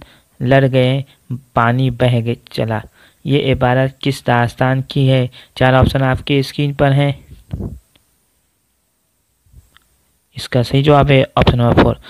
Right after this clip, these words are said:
बागो बहार। सवाल नंबर एट है, "ए खुदा के बंदो और उस मकान के रहने वालों में गरीब मुसाफिर हूँ, अगर अपने पास बुलाओ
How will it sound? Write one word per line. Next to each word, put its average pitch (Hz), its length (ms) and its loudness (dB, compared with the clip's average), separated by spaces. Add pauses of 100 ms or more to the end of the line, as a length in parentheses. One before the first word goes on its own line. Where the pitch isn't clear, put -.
(260)
बागो 123 400 2
बहार। 110 340 -2 (4000)
सवाल 139 320 -2
नंबर 135 360 0 (260)
एट 147 240 2
है, 127 260 -4 (360)
"ए 135 140 4
खुदा 131 360 -2
के 135 200 0
बंदो 127 420 0 (440)
और 127 100 0 (100)
उस 135 180 -4
मकान 127 420 -2
के 135 180 -4
रहने 123 320 -2
वालों 127 380 0
में 117 280 -2 (340)
गरीब 127 340 2
मुसाफिर 127 600 -2
हूँ, 120 260 -2 (260)
अगर 127 180 0
अपने 131 380 -2
पास 127 400 -4
बुलाओ 123 560 0